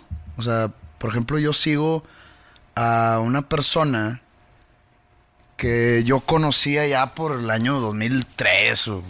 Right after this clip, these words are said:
que es amigo de mi manager. Y pues yo lo seguí porque se me hace divertido en red, o se me hacía, porque hace mucho que no sé,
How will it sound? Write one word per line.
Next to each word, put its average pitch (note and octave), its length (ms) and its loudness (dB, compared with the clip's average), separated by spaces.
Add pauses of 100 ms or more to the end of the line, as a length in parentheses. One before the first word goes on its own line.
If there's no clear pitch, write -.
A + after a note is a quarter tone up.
que G2 140 -6
es - 260 -2
amigo B2 400 2
de C3+ 120 0
mi B2 200 2
manager. G#2 540 0 (1040)
Y C3 100 0
pues B2+ 200 0
yo C3 120 2
lo D3 60 2
seguí D3+ 160 0
porque C#3+ 280 -4
se C3 140 0
me B2+ 100 0
hace A#2+ 220 0
divertido C3+ 520 0
en D3 80 0
red, C#3 160 2
o G#2+ 120 -2
se A2 100 0
me G#2+ 100 0
hacía, G#2+ 300 0
porque A#2 240 -6
hace G#2+ 140 -2
mucho A#2 260 -2
que - 80 -6
no G#2+ 140 -2
sé, G2+ 840 -4